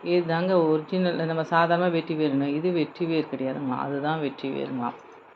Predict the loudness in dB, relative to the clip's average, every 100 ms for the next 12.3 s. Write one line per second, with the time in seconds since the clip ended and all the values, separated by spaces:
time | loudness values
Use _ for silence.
0 | -12 -8 -2 0 -2 -4 -2 -4 -4 -2
1 | 0 0 0 0 0 -4 -6 -8 -8 -10
2 | -8 -10 -12 -18 -20 -10 -4 0 0 0
3 | 0 -2 -2 -2 0 -2 -2 -4 -2 -2
4 | -4 -4 -6 -6 -2 -2 -2 -4 -4 -8
5 | -6 -4 -4 -8 -16 -20 -20 -20 -20 -4
6 | 0 2 2 0 0 -2 -2 0 0 -2
7 | 0 0 0 -2 -6 -8 -8 -12 -20 -20
8 | -20 -8 -2 0 0 -2 0 0 0 0
9 | 0 0 -2 -2 -2 -2 -2 -2 -2 -4
10 | -6 -2 -2 -2 -6 -4 -4 -6 -8 -8
11 | -6 -2 -2 -2 -2 -4 -2 -2 -2 -4
12 | -2 -2